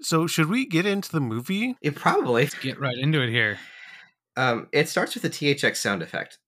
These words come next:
Speaker 2: And then the
Speaker 3: <laughs>
Speaker 2: Ecto-One pulls up to a Steak and Shake. Am I watching the right movie?
Speaker 1: Yeah. It was, it was so blatantly the Ecto-One.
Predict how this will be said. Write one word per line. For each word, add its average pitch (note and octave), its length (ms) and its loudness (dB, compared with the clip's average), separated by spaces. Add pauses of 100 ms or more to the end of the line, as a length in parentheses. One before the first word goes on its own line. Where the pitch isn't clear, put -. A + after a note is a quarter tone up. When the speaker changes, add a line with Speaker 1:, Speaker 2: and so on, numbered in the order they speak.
(240)
Speaker 2:
And A#2 160 0
then C#3+ 160 4
the B2 140 0
Speaker 3:
<laughs> - 240 -2
Speaker 2:
Ecto-One C3+ 680 4
pulls A#2+ 260 -4
up - 140 -2
to A2 100 -6
a F#2 60 -4
Steak A2 320 0
and C#3+ 100 -2
Shake. D3+ 220 0
Am A2+ 100 0
I E3+ 80 2
watching E3 460 -2
the C#4+ 100 -6
right C#4+ 240 -8
movie? D#3 440 -6 (840)
Speaker 1:
Yeah. G#2+ 440 4 (680)
It C#3 160 2
was, C3+ 380 2
it D#3+ 160 4
was C#3 280 2
so E3 360 0
blatantly B2 480 0
the A2 100 -2
Ecto-One. G#2 800 0